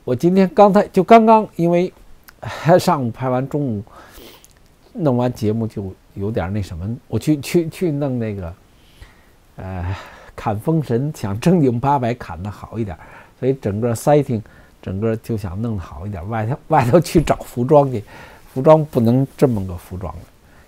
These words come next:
因为它是文化类的。呃，结果回来之后呢，知道要，其实有些东西是跟大家要拍摄的，包括马上要说的，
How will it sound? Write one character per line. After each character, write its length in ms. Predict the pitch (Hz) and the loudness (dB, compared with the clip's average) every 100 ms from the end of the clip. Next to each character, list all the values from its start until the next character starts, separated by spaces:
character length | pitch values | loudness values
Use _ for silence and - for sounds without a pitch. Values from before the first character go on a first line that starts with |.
| _ | _
因 80 | 131 | -6
为 40 | |
它 160 | 135 135 | -4 -4
是 120 | 127 | -4
文 260 | 101 101 | -4 -4
化 200 | 135 113 | -6 -8
类 160 | 82 85 | -10 -14
的。 60 | - _ - - - - _ - _ _ _ _ 123 - | -20 _ -20 -20 -20 -20 _ -20 _ _ _ _ -20 -8
呃， 360 | 127 135 127 127 _ | 0 4 4 2 _
结 160 | 151 | 2
果 120 | 165 151 | 4 4
回 220 | 135 151 | 4 6
来 120 | 160 | 6
之 140 | 151 | 4
后 240 | 160 151 131 | 0 0 -2
呢， 260 | 110 95 - _ _ _ _ _ _ - - - - _ - | -2 -6 -14 _ _ _ _ _ _ -20 -20 -18 -20 _ 0
知 120 | 208 | 6
道 200 | 247 180 | 10 10
要， 200 | 147 101 - _ | 10 4 -6 _
其 160 | - 208 | 2 4
实 120 | 196 | 6
有 140 | 151 117 | 6 4
些 120 | 156 | 2
东 240 | 165 165 | 0 0
西 100 | 151 | 0
是 120 | 131 | -2
跟 180 | 127 131 | 0 0
大 100 | 127 | 2
家 200 | 117 113 | 2 0
要 120 | 113 | 0
拍 260 | 104 - 113 | -4 -4 -4
摄 220 | 110 101 | -2 -4
的， 100 | 90 95 _ _ _ | -6 -10 _ _ _
包 160 | 131 | 2
括 200 | 127 123 | 4 0
马 220 | 101 95 90 | -2 -4 -6
上 160 | 113 | -6
要 140 | 95 90 | -8 -8
说 240 | - 95 | -10 -10
的， 80 | 85 | -12